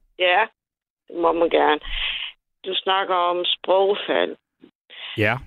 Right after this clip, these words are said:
Speaker 1: Øh, det synes jeg er ked af. Nå, det var lidt
Speaker 2: Du er
Speaker 1: fynsk.
Speaker 2: ked af?
Speaker 1: Ked af.
Speaker 2: Ked af?
Speaker 1: Ja,
Speaker 2: Er det ikke mere
Speaker 1: ked af
Speaker 2: jysk?
Speaker 1: det.
Speaker 2: Ja, ked af det.
Speaker 1: Jo,
Speaker 2: Ja.
Speaker 1: du har nok ret. Jeg overgiver mig. Men,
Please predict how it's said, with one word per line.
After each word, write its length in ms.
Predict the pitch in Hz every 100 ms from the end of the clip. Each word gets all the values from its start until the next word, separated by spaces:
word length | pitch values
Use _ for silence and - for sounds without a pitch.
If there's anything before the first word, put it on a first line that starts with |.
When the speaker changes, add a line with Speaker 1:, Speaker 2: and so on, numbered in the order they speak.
| - -
Speaker 1:
Øh, 320 | 175 170 165 160 _ _ _
det 120 | 185
synes 280 | 180 214 208
jeg 240 | 180 160 151
er 40 | -
ked 280 | 226 214 220 160
af. 300 | 147 147 - - _ _ _ -
Nå, 180 | 165 143 -
det 80 | -
var 60 |
lidt 160 | 147 - - -
Speaker 2:
Du 80 | 131
er 40 |
Speaker 1:
fynsk. 140 | 202 -
Speaker 2:
ked 280 | 185 214 170
af? 220 | 151 139
Speaker 1:
Ked 120 | 160
af. 320 | 147 156 156 - _ -
Speaker 2:
Ked 240 | 156 196
af? 40 | -
Speaker 1:
Ja, 120 | 90
Speaker 2:
Er 40 |
det 80 | 107
ikke 140 | 147 165
mere 160 | 165
Speaker 1:
ked 140 | 139 135
af 40 |
Speaker 2:
jysk? 120 | 190 202
Speaker 1:
det. 160 | 165 - -
Speaker 2:
Ja, 100 | 110
ked 320 | 101 165 190
af 180 | 156 156
det. 180 | 147 98 - _ _ _ _ _ _ 110
Speaker 1:
Jo, 40 |
Speaker 2:
Ja. 40 | 127 - - _
Speaker 1:
du 60 | 175
har 100 | -
nok 180 | 160 156
ret. 180 | 143 156 - -
Jeg 80 | 170
overgiver 360 | 214 233 226 214
mig. 180 | 208 202 - - - - - - - - -
Men, 240 | 208